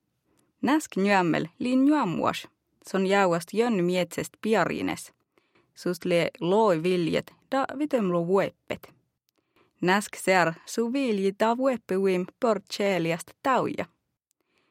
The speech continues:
Si särre päuan da tärre tjästai. Näsk vilji meetrai väit jutsvuara. Se on li sami joatlos nyämmel.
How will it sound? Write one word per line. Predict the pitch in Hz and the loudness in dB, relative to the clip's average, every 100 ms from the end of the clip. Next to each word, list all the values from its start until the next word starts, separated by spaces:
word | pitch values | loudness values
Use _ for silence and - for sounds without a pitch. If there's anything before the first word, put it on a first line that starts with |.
| _ | _
Si | - 170 165 | -6 -4 -2
särre | 196 202 185 156 | 2 4 4 2
päuan | 160 190 180 160 151 170 - - | 4 4 4 4 2 0 -6 -8
da | 285 | -4
tärre | - 294 214 180 | 0 2 2 0
tjästai. | 175 190 151 160 - - 175 _ _ _ _ _ _ _ _ _ - | 0 0 0 -2 -8 -8 -10 _ _ _ _ _ _ _ _ _ -6
Näsk | - 208 220 - | 0 0 -2 -4
vilji | 160 170 170 156 | -2 0 2 0
meetrai | 160 226 208 160 - - - - - | 2 2 2 0 -2 -2 -4 -8 -2
väit | 190 175 - - - - | 2 4 2 -6 -20 -2
jutsvuara. | 226 254 - - 165 - - - _ _ _ _ _ | -2 -2 -10 -6 -2 0 -2 -8 _ _ _ _ _
Se | - | -4
on | 160 151 | 0 0
li | 147 | -2
sami | - 208 254 170 | 0 0 2 2
joatlos | 165 151 - - - - | 2 2 -2 -8 -8 -4
nyämmel. | 160 151 82 - | 0 0 0 -4